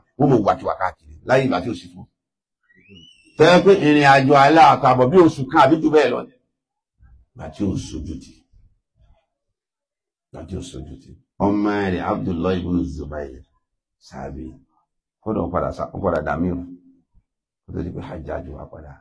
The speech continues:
ṣe bó ti ṣe. Aisha, àbúrò rẹ̀ nù. Ọdún mẹ́wàá ó lé ló fi ju Aisha lọ.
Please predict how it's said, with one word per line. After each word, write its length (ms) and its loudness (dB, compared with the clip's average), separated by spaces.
ṣe 180 -20
bó 140 -14
ti 120 -20
ṣe. 160 -20
Aisha, 560 -2
àbúrò 440 -10
rẹ̀ 160 -12
nù. 100 -18
Ọdún 220 -4
mẹ́wàá 300 -2
ó 160 -6
lé 220 -8
ló 120 -8
fi 100 -12
ju 100 -8
Aisha 300 -8
lọ. 120 -20